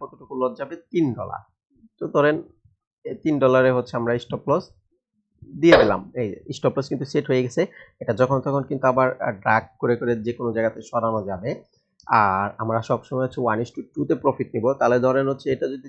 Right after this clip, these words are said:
তিন ডলার আমাদের স্টপ লস থাকে তাহলে আমাদের প্রফিট টার্গেট হবে ছয় ডলার, আমরা কিন্তু হচ্ছে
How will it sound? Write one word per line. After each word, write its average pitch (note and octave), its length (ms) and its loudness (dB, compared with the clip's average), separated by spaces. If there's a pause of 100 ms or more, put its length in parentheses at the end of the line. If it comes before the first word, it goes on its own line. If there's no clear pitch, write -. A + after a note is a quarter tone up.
(100)
তিন D3 200 -4
ডলার C#3 260 6
আমাদের C#3+ 240 -2
স্টপ - 220 -12
লস C#3 200 -4
থাকে - 220 -10
তাহলে B2+ 180 2
আমাদের B2 220 -2
প্রফিট B2+ 340 -4
টার্গেট B2 320 -4
হবে B2+ 180 -2 (1500)
ছয় F#3+ 240 8
ডলার, G2+ 200 6 (520)
আমরা A2 160 0
কিন্তু B2+ 180 -4
হচ্ছে C#3+ 200 -4